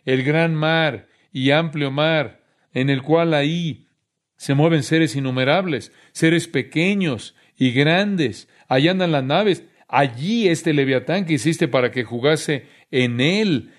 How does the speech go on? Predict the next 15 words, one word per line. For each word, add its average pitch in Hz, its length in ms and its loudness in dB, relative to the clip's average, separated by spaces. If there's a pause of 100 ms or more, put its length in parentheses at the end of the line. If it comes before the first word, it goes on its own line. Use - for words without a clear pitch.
(140)
el 127 180 0
gran 170 460 0
monstruo 156 420 0
marino, 143 480 -2
las 123 220 0
grandes, 156 580 0 (500)
las 135 240 2
grandes 165 380 0
ballenas 135 560 -2
siguen 156 320 0
así. 143 480 -2 (240)
Versículo 135 520 0
treinta 127 360 -2
y 131 120 0
uno, 151 260 0